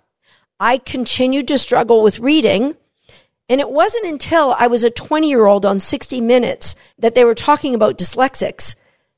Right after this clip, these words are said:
that I realized all those years I wasn't psychotic or lying. I was like a lot of other people.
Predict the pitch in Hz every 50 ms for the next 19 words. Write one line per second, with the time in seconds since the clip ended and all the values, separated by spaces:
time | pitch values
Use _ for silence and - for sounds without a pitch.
0 | _ - 202 208 220 214 220 208 196 247 285 311 285 240 180 170 160 170 165 170
1 | 160 - - - - - _ _ _ _ _ _ _ _ _ _ _ - 202 220
2 | 240 247 226 247 233 240 196 214 247 285 285 240 - 165 160 - - - - -
3 | - - _ _ _ _ _ _ _ _ _ - - - - - - - 190 196
4 | 190 208 220 226 - 240 202 196 - - _ _ _ _ _ _ _ _ _ _
5 | _ - - 185 175 - - - 165 - - - - - _ _ _ _ _ _
6 | - 170 175 180 170 160 165 160 151 - - - - 180 - _ - _ _ _
7 | - 175 180 190 185 175 - - - 185 185 170 196 190 185 180 190 185 180 175
8 | 190 190 185 175 180 180 175 180 165 - - 160 - - - - - 175